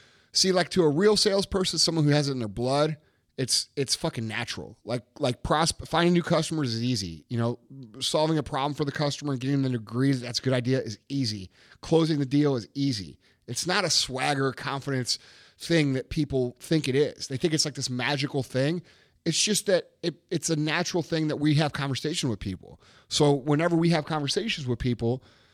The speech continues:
we naturally wanna solve their problems. But the, but here's the reason it gets confusing for people, 'cause people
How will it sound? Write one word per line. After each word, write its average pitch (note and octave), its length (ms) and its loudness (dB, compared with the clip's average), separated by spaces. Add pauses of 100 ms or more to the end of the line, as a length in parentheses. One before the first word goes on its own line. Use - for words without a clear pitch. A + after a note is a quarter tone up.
(460)
we D#3 140 2
naturally E3 380 0
wanna C#3+ 160 -2
solve C3 260 0
their A2 100 -4
problems. B2 600 -4 (260)
But C#3+ 140 2
the, D3 180 -2 (140)
but C#3+ 200 -2
here's G3 260 -2
the E3+ 80 0
reason D3 380 0
it - 80 -12
gets C3+ 180 -4
confusing E3+ 460 0
for B2 100 -8
people, G#2+ 280 -8
'cause A#2+ 140 -8
people D#3+ 440 -4